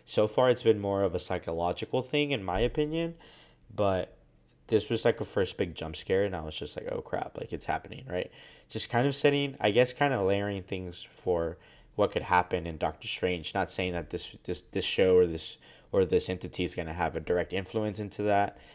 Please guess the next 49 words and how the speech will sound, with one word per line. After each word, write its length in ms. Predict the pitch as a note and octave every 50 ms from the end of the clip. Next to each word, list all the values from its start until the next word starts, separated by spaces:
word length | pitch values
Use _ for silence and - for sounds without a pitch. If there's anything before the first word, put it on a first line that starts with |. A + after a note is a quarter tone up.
| - - _ _ _ _
but 160 | G2 F#2 F#2
if 120 | F#2+ F#2
they're 120 | G2 G2+ F#2
kind 260 | - - A#2 B2+ B2+
of 120 | A2+ F#2+
giving 320 | - A2+ G#2 G2 G#2 F#2+ G2
us 260 | F#2 E2+ - - -
little 200 | G2 F#2 F2+ E2
hints 360 | - - G2+ F#2+ E2 - -
and 100 | D#2+ D2
treats 360 | - - - G#2 G2 - -
there, 380 | - A2 G2+ G2+ G2+ G2+ F#2+ - - -
it 160 | - F#2 -
could 180 | - - D3+ -
potentially 640 | G#2+ - - G2+ F#2 F2 - - E2+ E2+ D#2+ - - - - - - _ _ _ _ _ _ _
overall 460 | - G2+ F#2 F2+ F2+ F2 F2 E2 E2
play 240 | - - - G2+ F2
into 180 | E2 - - F2+
the 100 | D#2+ D2+
bigger 280 | D#2 F2+ F2+ F2 -
picture 360 | - - B2 C3 - - -
of 140 | F3+ F3 D#3
it, 100 | - - -
right? 320 | - F2+ F#2+ G2 G2+ - -
Like, 200 | F#2+ - - - _ _ _
that's 260 | - G2 F#2 - -
what 140 | - F#2+ -
the 80 | - F2
M 120 | F2 D#2
C 160 | - - - D#2+
U 200 | D#2+ E2+ E2 G2
is. 300 | A2 - - - - - _ _ _ - - - - - - - - - - - - - - - - - -
He 140 | - A2+ G#2
runs 240 | A2 C3 C3+ -
outside, 600 | C#3 B2+ B2 - - A2+ G#2+ G#2 G2+ G#2 G#2 G2+ G2+ - - - -
then 380 | - G#2+ G#2 G2+ G2 G2 F#2+ -
we 120 | - G#2 G2
finally 320 | - A2+ A2 A#2+ B2+ A#2+
get 140 | A#2 A2+ -
to 80 | -
figure 260 | G2 - A2 F#2+ G2+ G2+
out 100 | F#2 F#2+
who 140 | A2 G#2
Layla 340 | F2+ F#2 E2+ D#2+ D#2+ E2+ E2+
is. 300 | F2+ G2 A2+ A#2 - - - _ - - - - _ _ _ _ _ - - - - - - -
Layla 500 | G2+ G2+ G#2 G#2+ A2 A2+ A2+ A2+ A2 A2 F#2+
in 120 | G#2 G2
the 80 | F2+ F2
comics 800 | - - C3 C3 B2+ B2+ B2+ B2 B2 B2 - - - - -